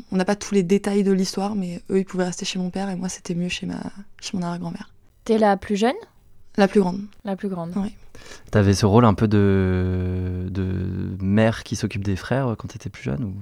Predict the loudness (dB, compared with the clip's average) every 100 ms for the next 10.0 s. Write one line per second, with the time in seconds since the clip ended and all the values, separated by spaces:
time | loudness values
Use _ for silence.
0 | -8 0 2 4 6 6 6 2 2 4
1 | 2 2 -2 0 4 4 4 2 2 4
2 | 4 4 2 0 0 2 2 2 0 0
3 | 2 4 2 0 -6 -20 -20 0 2 6
4 | 6 6 4 2 4 4 4 4 4 4
5 | 2 -2 -6 -6 -2 -2 4 6 6 4
6 | 0 0 0 0 0 -2 -4 -4 -6 -10
7 | -14 -18 -20 -20 -20 -4 0 0 -2 0
8 | 0 2 0 -2 -6 -14 -20 -20 -6 0
9 | 0 0 -2 -2 -4 -8 -10 -10 -12 -16